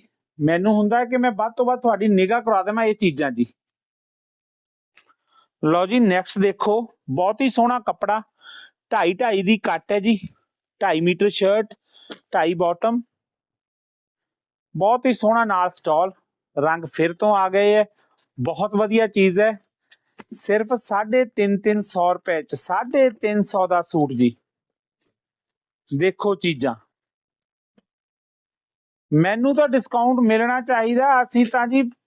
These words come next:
ਬਸ ਡਿਸਕਾਊਂਟ ਹੀ ਕਰ ਦਈਦਾ ਹੈਗਾ। ਫਿਰ ਨਹੀਂ ਸੋਚੀਦਾ ਕਿ ਘੱਟ ਆਏ ਜਾਂ ਵੱਧ ਆਏ,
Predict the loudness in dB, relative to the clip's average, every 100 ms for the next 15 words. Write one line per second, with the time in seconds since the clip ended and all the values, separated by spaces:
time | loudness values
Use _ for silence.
0 | _ -6 -4 -4 -2 -2 -2 -2 0 0
1 | 0 0 -2 0 0 2 0 0 -2 -4
2 | _ _ _ _ _ -4 -2 2 2 2
3 | -2 0 0 0 -2 -4 -2 -4 -4 -2
4 | 0 0 0 -2 -2 -2 0 2 0 -2